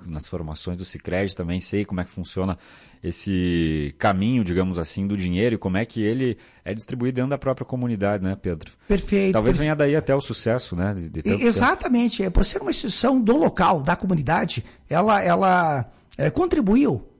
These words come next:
Speaker 2: para o crescimento, para o desenvolvimento dessas comunidades. Quando a gente fala, em primeiro lugar, cooperativismo, independente do ramo, pode ser uma agropecuária, pode ser de crédito, ou eletrificação,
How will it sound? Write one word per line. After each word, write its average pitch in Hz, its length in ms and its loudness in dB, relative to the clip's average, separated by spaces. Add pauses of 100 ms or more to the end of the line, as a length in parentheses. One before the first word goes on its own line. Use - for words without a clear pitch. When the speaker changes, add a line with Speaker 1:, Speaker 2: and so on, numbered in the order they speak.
(120)
Speaker 2:
para 208 380 4
o 190 60 2
crescimento, 202 600 -2
para 214 320 0
o 233 60 -2
desenvolvimento 190 380 0
dessas 196 300 -4
comunidades. 180 520 -4 (420)
Quando 190 140 -4
a - 20 -2
gente 294 180 -4
fala, 151 200 -2
em 151 40 -4
primeiro 262 320 -4
lugar, 208 300 -4
cooperativismo, 190 880 -2
independente 190 380 -8
do 311 100 -6
ramo, 170 320 -6
pode 147 180 -10
ser 185 120 -8
uma 160 140 -4
agropecuária, 151 680 -6
pode 123 180 -8
ser 147 120 -10
de 139 80 -10
crédito, 147 500 -6
ou 123 80 -4
eletrificação, - 720 -6